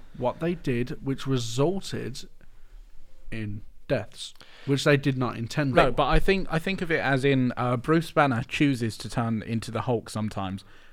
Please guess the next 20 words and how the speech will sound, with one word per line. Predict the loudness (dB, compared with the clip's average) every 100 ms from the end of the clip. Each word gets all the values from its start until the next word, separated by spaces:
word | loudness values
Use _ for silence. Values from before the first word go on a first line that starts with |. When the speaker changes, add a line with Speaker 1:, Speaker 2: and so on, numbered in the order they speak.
| -20 -4
Speaker 2:
to | -4
protect | -4 -4 -2 -4 -8
people. | -4 -4 -4 -10 -10 -20 -20 -20 -20 -20 -20 -18 4
Tony | 4 4 0 -4
created | 0 2 2 -2 4
Ultron | 4 4 -2 -4 -6 -10
to | -8 -8
protect | -4 -4 -4 -6
people. | -6 -6 -8 -10 -12 -20 -20 0
Therefore, | 2 2 2 2 2
it | -2
was | -4
the | -2
same | 2 2 2
reasoning. | 2 0 0 -2 0
Speaker 1:
Yeah, | 4
but | 4 4
once | 2 2
he | -2
turns | -2 0 0 -2 -6 -8 -8 -10